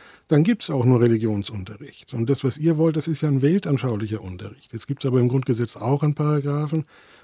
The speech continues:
oder einen Artikel, der sagt, dass Religions- und Weltanschauungsgemeinschaften gleichgestellt sind. Im Übrigen gibt's ja Religionsfreiheit und die Bürgerinnen und Bürger sind ja auch gleich. Das interessiert den Freistaat aber nicht.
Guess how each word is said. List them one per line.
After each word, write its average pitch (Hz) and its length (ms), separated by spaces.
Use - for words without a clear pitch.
oder 127 200
einen 127 140
Artikel, 135 640
der 123 140
sagt, 123 280
dass 127 140
Religions- 127 400
und 127 80
Weltanschauungsgemeinschaften 123 1040
gleichgestellt 131 640
sind. 101 180
Im 104 100
Übrigen 113 380
gibt's 123 360
ja 107 80
Religionsfreiheit 117 800
und 107 100
die 110 60
Bürgerinnen 117 460
und 107 100
Bürger 165 300
sind 117 160
ja 110 140
auch 90 100
gleich. - 400
Das - 80
interessiert 107 360
den 147 100
Freistaat 131 420
aber 127 180
nicht. 127 200